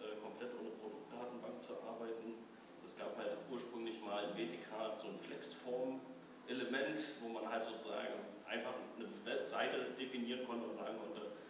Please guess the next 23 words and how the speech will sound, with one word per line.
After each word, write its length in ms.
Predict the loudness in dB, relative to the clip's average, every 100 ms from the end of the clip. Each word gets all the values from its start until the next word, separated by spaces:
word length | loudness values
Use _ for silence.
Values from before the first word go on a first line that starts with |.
| -4
äh, 240 | 2 4 4
unten 240 | 0 0
machen 240 | 0 0 0
wir 80 |
mal 140 | 2 0
sozusagen, 640 | -2 -4 0 2 2 0
ähm, 480 | -2 -2 -2 -2 -4 -6 -10 -10 -4
einen 240 | 0 0 0
Plugin 400 | 0 0 0 0 4
rein, 260 | 4 6 4
wo 60 |
der 160 | 4 2
Preis 320 | 2 2 2
drin 160 | 0 -2
steht 320 | 2 2 2 0
und, 160 | -4
und 320 | -4 -4 -4 -6 -8 -4
dann 180 | -2 0
wird 140 | -2
halt, 160 | -2 -4
wurde 240 | -2 2 4
das 180 | 4 4
halt 160 | 2